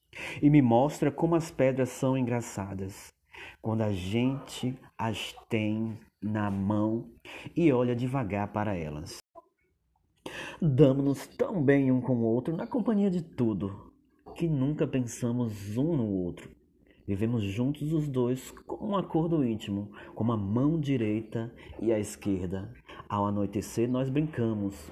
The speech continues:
As cinco pedrinhas no degrau da porta de casa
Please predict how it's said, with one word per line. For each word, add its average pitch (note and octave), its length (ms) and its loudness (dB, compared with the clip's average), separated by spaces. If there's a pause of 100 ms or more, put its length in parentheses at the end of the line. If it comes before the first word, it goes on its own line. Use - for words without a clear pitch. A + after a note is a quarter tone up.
(480)
As G#3 160 -6
cinco - 640 -2
pedrinhas B2 920 0
no A#2+ 120 0
degrau G2+ 480 0
da G2 120 -2
porta F#2+ 440 -4
de G2 140 -6
casa E2+ 580 -8